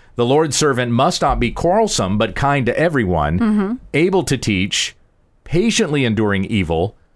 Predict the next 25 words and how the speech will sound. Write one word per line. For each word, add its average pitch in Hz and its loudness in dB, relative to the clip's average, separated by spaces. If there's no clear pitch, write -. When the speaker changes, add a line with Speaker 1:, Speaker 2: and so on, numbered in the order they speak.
Speaker 1:
correcting 135 0
opponents 110 -2
with 92 -2
gentleness, 87 -2
and 98 -2
God 147 2
may 107 0
perhaps 92 -4
grant 90 -4
repentance, 101 -4
leading 110 0
to 101 0
a 95 0
knowledge 90 0
of 76 -8
the 85 -8
truth." - -6
Speaker 2:
Right. 165 -4
Speaker 1:
And 113 0
I'm 175 0
praying 208 2
for 202 0
Phil 208 0
Vischer's 156 0
repentance. - -4